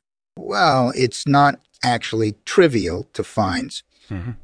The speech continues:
Speaker 1: In fact, it's one of the most important unsolved problems in mathematics.
Speaker 2: Mm-hmm.
Speaker 1: But fortunately, it turns out that there are lots of solutions to this problem, so it's not too difficult to find them.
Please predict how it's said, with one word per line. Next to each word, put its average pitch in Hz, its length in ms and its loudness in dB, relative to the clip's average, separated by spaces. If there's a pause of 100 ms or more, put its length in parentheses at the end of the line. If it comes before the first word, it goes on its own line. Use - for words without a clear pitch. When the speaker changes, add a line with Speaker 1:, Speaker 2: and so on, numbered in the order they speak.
Speaker 1:
In 120 80 0
fact, 135 320 2
it's 120 160 -2
one 127 120 4
of 127 60 2
the 120 80 4
most 117 260 2
important 120 600 2 (160)
unsolved 131 640 2
problems 107 520 0
in 101 140 0
mathematics. 95 1000 -2 (260)
Speaker 2:
Mm-hmm. 104 180 -12 (180)
Speaker 1:
But 113 280 0
fortunately, 117 840 2
it - 140 -4
turns 120 300 2
out 110 220 2
that 104 120 -6
there 113 160 2
are 110 80 0
lots 123 340 2
of 107 120 -10
solutions 104 680 -2
to - 140 -6
this 87 200 -6
problem, - 520 -6
so 104 160 -4
it's - 120 -8
not 120 220 0
too 113 80 -4
difficult 98 520 -6
to - 40 -12
find 104 420 -6
them. - 120 -14